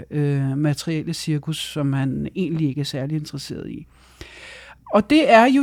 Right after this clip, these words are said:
det, kærligheden meget nemt bliver, når man ikke gider at sætte sig ind i, øh, at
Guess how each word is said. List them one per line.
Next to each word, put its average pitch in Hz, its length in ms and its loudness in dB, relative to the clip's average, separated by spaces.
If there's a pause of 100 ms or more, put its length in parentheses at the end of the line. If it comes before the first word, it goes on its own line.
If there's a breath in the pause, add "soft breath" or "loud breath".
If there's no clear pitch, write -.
(100)
det, 226 160 4
kærligheden 208 540 4
meget 185 240 6
nemt 196 320 0
bliver, 269 300 0 (140)
når 240 100 2
man 220 180 6
ikke 226 160 -2
gider 214 260 0
at 208 60 -2
sætte - 240 -2
sig - 160 -2
ind 226 220 -2
i, 202 240 2
øh, 180 560 4 (140)
at 190 360 0